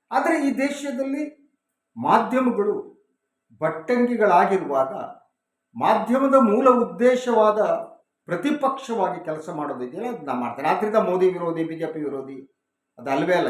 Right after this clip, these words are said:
ಯಾವ ಸರ್ಕಾರ ಇದ್ರೂ ಕೂಡ ಆ ಸರ್ಕಾರಕ್ಕೆ ವಿರುದ್ಧವಾಗಿ ಅವರ ತಪ್ಪುಗಳನ್ನು ಎತ್ತಿ ತೋರಿಸುವ ಕೆಲಸವನ್ನ ನಾನು ಮಾಡ್ತಾ ಬಂದಿದ್ದೆ.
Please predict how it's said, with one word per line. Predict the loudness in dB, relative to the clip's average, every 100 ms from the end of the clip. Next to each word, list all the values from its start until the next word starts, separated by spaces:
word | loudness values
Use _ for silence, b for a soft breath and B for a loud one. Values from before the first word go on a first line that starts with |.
| -2
ಯಾವ | 0 4 6 6 2
ಸರ್ಕಾರ | 0 -2 -2 -2 2
ಇದ್ರೂ | 0 -2 -6
ಕೂಡ | -4 4
ಆ | 4 4 -4
ಸರ್ಕಾರಕ್ಕೆ | -10 -6 -6 -4 -6
ವಿರುದ್ಧವಾಗಿ | -8 -8 -10 -12 -8 -4 -4 -4 -10 -12 _ _ _ -4
ಅವರ | 0 2 2
ತಪ್ಪುಗಳನ್ನು | 0 0 -4 -2 -2 -4
ಎತ್ತಿ | -4 -4 -6 -10
ತೋರಿಸುವ | -8 -8 -10 -16 -18
ಕೆಲಸವನ್ನ | -16 -16 -18 -18
ನಾನು | -16 -16
ಮಾಡ್ತಾ | -16 -16 -16
ಬಂದಿದ್ದೆ. | -18 -20 _ _